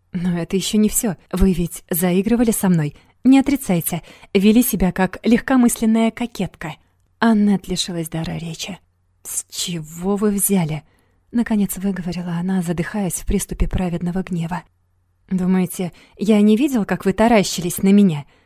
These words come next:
Томно склоняли голову к плечу и смотрели вот с эдаким многозначительным прищуром. Господин Малинаро очень похоже изобразил Аннет, когда та пыталась заглянуть ему в лицо близорукими глазами.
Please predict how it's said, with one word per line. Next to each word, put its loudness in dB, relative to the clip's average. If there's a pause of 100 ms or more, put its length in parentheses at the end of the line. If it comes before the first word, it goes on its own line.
(320)
Томно 4
склоняли 0
голову 0
к -12
плечу -4 (240)
и 0
смотрели 0
вот -4
с -10
эдаким -4 (220)
многозначительным 2
прищуром. -6 (560)
Господин 2
Малинаро 4 (260)
очень 2
похоже 0
изобразил 0
Аннет, 0
когда -4
та -2 (220)
пыталась 0
заглянуть -2
ему -2
в -6
лицо -4 (120)
близорукими 0
глазами. -6